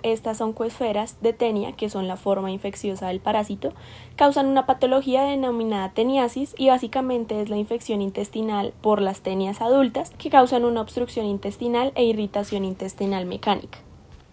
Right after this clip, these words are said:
Cuando la teniasis no se trata, las larvas de tenia invaden los tejidos del organismo y producen una afección más grave conocida como cisticercosis.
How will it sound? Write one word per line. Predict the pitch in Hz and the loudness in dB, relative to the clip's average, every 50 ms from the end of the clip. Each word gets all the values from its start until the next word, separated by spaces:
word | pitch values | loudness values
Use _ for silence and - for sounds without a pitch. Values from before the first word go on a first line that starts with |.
| - - - - _ _ - _ - | -20 -20 -20 -20 _ _ -20 _ -2
Cuando | - - 285 277 262 254 240 | 4 6 6 6 6 6 4
la | 240 233 233 | 4 4 2
teniasis | 233 226 226 233 226 226 - - 214 | 2 0 2 2 0 0 -2 -2 -2
no | 208 226 240 240 240 | 0 2 2 2 2
se | 240 - 262 | 0 0 0
trata, | - 277 262 226 226 - 233 - - - | 2 4 4 4 2 0 -6 -6 -6 -6
las | - - 247 240 240 233 | -2 0 2 2 2 4
larvas | 247 226 226 220 220 220 | 2 2 2 2 0 2
de | 208 240 | 2 0
tenia | 240 - 262 247 226 214 214 226 254 269 | 0 0 0 0 2 2 0 -2 -2 -2
invaden | - 254 240 226 214 214 208 202 202 | -2 -2 0 2 2 2 2 2 0
los | 202 208 208 | 0 0 -2
tejidos | - 214 208 214 208 202 196 190 | -4 -4 -2 0 0 0 0 0
del | 196 196 | -2 -2
organismo | 202 202 202 208 226 240 240 226 214 226 240 254 - - | -2 -2 0 0 0 0 0 0 0 0 -2 -2 -2 -2
y | 277 277 | -2 -2
producen | - - 269 269 269 277 269 247 - 254 233 233 | 2 4 6 6 6 4 2 0 -2 -2 -2 0
una | 233 226 | -2 -2
afección | 208 208 - 214 214 - - 226 208 202 | -2 -4 -6 -8 -8 -6 -6 -4 -4 -2
más | 202 196 190 190 190 | -4 -4 -4 -2 0
grave | 208 220 220 226 254 302 330 | 2 4 4 4 2 0 -2
conocida | - - 240 226 220 214 - 220 208 226 226 226 | -2 -2 0 0 0 -2 -2 -2 -2 -2 -2 -2
como | - 233 214 208 208 | -4 -4 -2 -4 -4
cisticercosis. | 208 - 202 196 - - 196 190 185 - - - 180 - - - - - | -6 -6 -8 -8 -8 -8 -8 -8 -8 -6 -4 -2 -2 -2 -4 -6 -14 -16